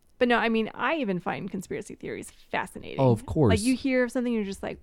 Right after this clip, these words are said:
Speaker 1: "What? Like, how could this be true?" And you, it's just fun to think about, like, if this were true, how cool would that be? Like,
Speaker 2: Yeah.
Speaker 1: with, for one thing, aliens,
Speaker 2: S-,
Speaker 1: you
Speaker 2: yeah.
Speaker 1: know?
Speaker 2: Superficially, they're fun because it's just something out of this world, kinda crazy
Speaker 1: Right.
Speaker 2: to think about.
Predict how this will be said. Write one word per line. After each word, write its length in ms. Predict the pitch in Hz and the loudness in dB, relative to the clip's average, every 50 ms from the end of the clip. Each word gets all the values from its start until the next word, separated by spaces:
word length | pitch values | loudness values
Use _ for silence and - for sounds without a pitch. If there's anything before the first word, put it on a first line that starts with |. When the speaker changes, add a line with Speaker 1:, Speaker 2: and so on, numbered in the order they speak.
| - 554 | -4 0
Speaker 1:
"What? 460 | 587 622 605 622 622 605 605 539 - | 2 2 2 2 0 -2 -2 -2 -2
Like, 200 | - - 294 - - - - - | 0 0 0 -2 -4 -18 -14 -8
how 120 | - 392 | -8 -6
could 160 | 381 - 381 | -2 0 0
this 160 | - 349 - | 0 0 0
be 140 | - - 320 | 0 0 0
true?" 240 | 320 - - 359 - | 0 0 -2 -2 0
And 120 | 254 277 | 0 0
you, 140 | 269 262 - - | 0 -2 -2 -2
it's 220 | 147 214 233 - | -2 -4 -2 -2
just 160 | 262 247 - | -2 -4 -4
fun 240 | - - 226 220 214 | -4 -2 -2 0 0
to 80 | 190 190 | -2 -2
think 220 | - 220 202 - | -2 -2 -2 -2
about, 320 | 202 196 185 196 - - | 0 0 0 0 0 -2
like, 260 | - - - - - - - - _ - - - | -4 -4 -4 -6 -8 -14 -20 -20 _ -18 -6 -2
if 140 | - 233 - | -2 0 2
this 240 | 233 220 208 - - | 4 2 2 2 0
were 100 | 202 180 | -2 -2
true, 260 | - - 214 196 196 | 0 0 0 0 0
how 140 | 202 196 185 | 0 -4 -6
cool 200 | - - 202 - | -8 -8 -10 -10
would 120 | - - | -10 -10
that 180 | - - 104 - | -10 -10 -10 -8
be? 180 | 120 120 104 | -8 -8 -2
Like, 80 | - 107 | 2 4
Speaker 2:
Yeah. 200 | 113 110 107 104 107 | 6 6 6 6 4
Speaker 1:
with, 100 | 101 90 - - | 2 2 -2 -6
for 160 | - 226 208 | -2 0 0
one 180 | 202 202 196 185 | 2 2 0 0
thing, 260 | - 190 190 185 - - - | -2 -4 -6 -6 -8 -6 -4
aliens, 480 | 214 190 185 - - 62 - - - - - - - | -2 -2 -2 -4 -8 -12 -16 -16 -16 -18 -20 -20 -16
Speaker 2:
S-, 180 | - - - - | -12 -10 -6 -2
Speaker 1:
you 80 | 123 120 | 2 2
Speaker 2:
yeah. 140 | 110 98 87 | 4 4 2
Speaker 1:
know? 100 | 80 80 - - - - - - - - - - | 0 -2 -6 -10 -18 -20 -20 -20 -20 -20 -20 -14
Speaker 2:
Superficially, 720 | - - - 147 156 165 156 - 143 139 131 139 139 135 | -2 2 4 4 4 4 2 2 0 0 0 0 -2 0
they're 160 | 127 120 117 117 | 0 0 -2 -2
fun 480 | - - - 113 101 101 101 104 104 | -2 -2 0 0 2 2 2 0 0
because 360 | 104 107 - - 110 101 101 | 0 -2 -2 -2 -2 -2 0
it's 160 | 104 104 - - | -2 -4 -6 -4
just 200 | - 117 107 - | -4 -2 -2 -2
something 320 | - 113 107 101 117 107 104 | -2 -4 -4 -2 -2 -2 0
out 160 | 104 110 110 | 0 0 0
of 80 | 110 107 | 0 0
this 200 | 110 110 - - | -2 -2 -2 -2
world, 300 | 101 104 104 104 101 - | 0 2 2 2 0 -2
kinda 240 | - 110 107 113 | -4 -2 -2 -2
crazy 800 | 107 - - - 113 110 110 110 110 104 110 107 107 107 110 104 - _ _ - | -4 -4 -2 0 2 2 2 2 2 2 0 0 0 0 -2 -4 -6 _ _ -10
Speaker 1:
Right. 240 | 202 170 143 147 | -8 -8 -6 -4
Speaker 2:
to 220 | - 113 110 110 107 | 0 2 4 2 2
think 260 | - - 113 107 104 | 2 0 -2 0 0
about. 460 | 110 101 107 98 98 98 101 98 - | -2 0 0 0 0 0 -2 -4 -6